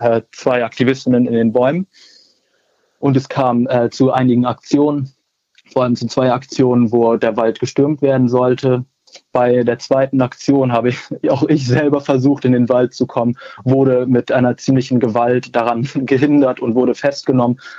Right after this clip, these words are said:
und habe da auch eine ziemlich perfide Form von Polizeigewalt erfahren, als ich, äh,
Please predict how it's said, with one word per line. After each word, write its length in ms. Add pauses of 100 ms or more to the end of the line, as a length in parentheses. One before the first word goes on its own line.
und 140
habe 140
da 80
auch 120
eine 180
ziemlich 260
perfide 360
Form 280
von 220
Polizeigewalt 720
erfahren, 380
als 200
ich, 200 (460)
äh, 380